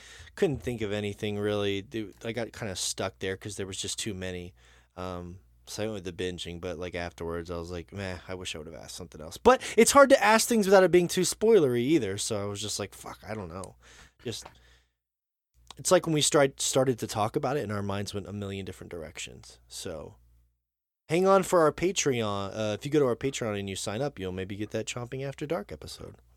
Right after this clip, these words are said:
Make that happen. Um, what a show. Anyways,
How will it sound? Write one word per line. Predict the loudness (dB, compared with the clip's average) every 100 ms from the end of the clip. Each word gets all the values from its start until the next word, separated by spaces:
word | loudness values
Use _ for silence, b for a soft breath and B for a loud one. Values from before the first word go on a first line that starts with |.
| -20
Make | -18
that | -16
happen. | -16 -18 _ _ _ _ _ _ _ _ _ _
Um, | -14 -12 -14 -18 _ _ _ _ _ _ _ _ _ _ _
what | -12 -10
a |
show. | -10 -12 -16 _
Anyways, | 6 8 8 4